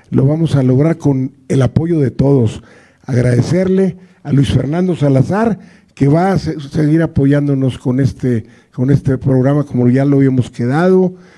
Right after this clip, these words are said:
a el licenciado Ricardo Mejía, todo el trabajo que hizo, pues, en este último año, sobre todo con un gran empuje que lo logró y creó otras nuevas gentes que se anexaron a Morena,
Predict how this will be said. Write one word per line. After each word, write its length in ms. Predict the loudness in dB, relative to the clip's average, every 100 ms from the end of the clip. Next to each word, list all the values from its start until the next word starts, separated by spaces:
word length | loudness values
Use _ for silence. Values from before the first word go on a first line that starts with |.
| _ -6
a 480 | -2 0 0 -2 -6 -16 _
el 120 | -8 -2
licenciado 420 | 0 0 -2 0
Ricardo 440 | -2 -2 -2 -2
Mejía, 640 | -2 -4 0 2 2 0 -4 -12 _ _
todo 160 | 0 0
el 80 | 0
trabajo 480 | 0 2 2 0 0
que 160 | 2
hizo, 500 | 2 2 2 0 0 -6 _ _ -2
pues, 220 | 0 0
en 140 | -2
este 360 | -4 -2 0 2
último 560 | 2 2 -2 0 0
año, 460 | 2 2 4 2 0 -8 -20 _ -8
sobre 340 | 0 2 0
todo 380 | -2 0 0 -2
con 240 | 0 0
un 380 | 2 2 0 -2 -12 _ -8
gran 320 | -2 0 0
empuje 720 | -2 0 0 0 0 -2 -4 -8 _ _ _
que 580 | -2 0 2 0 0 -4 -10 _
lo 180 | -2 0
logró 560 | 2 2 2 2 2 0
y 160 | -2
creó 580 | -6 -4 -2 0 0 -4 _ _ -10
otras 380 | -8 -4 -2 -2
nuevas 360 | -2 -2 -4 -4
gentes 420 | -6 -6 -6 -6
que 100 | -6
se 180 | -6 -6
anexaron 760 | -6 -8 -10 -8 -6 -4 -4
a 60 | -4
Morena, 600 | -4 -2 0 0 -2